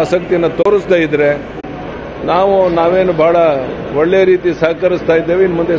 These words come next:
ಸಾಧ್ಯ ಇಲ್ಲ. ನಮ್ಮದೇ ಆದ ರೀತಿಯಲ್ಲಿ ನಾವು ಮಾಡಬೇಕಾಗತ್ತೆ. ನಾವು ಕಾರ್ಯಕಲಾಪ ನಡಿಬೇಕು, ಸಮಸ್ಯೆಗಳು ಚರ್ಚೆ ಆಗಬೇಕು. ಉತ್ತರ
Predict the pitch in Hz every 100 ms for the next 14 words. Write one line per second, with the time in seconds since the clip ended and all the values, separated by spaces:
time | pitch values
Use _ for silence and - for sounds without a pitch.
0 | - 147 160 180 175 185 214 - - -
1 | - - 123 156 190 202 196 185 180 175
2 | 180 180 190 175 165 170 165 143 135 135
3 | 147 160 175 151 156 - 185 185 180 -
4 | - - - - - - 156 143 160 180
5 | 180 180 175 170 165 180 175 175 185 175
6 | 160 170 170 175 165 151 156 151 175 175
7 | 165 165 165 190 185 - - - - -
8 | 165 -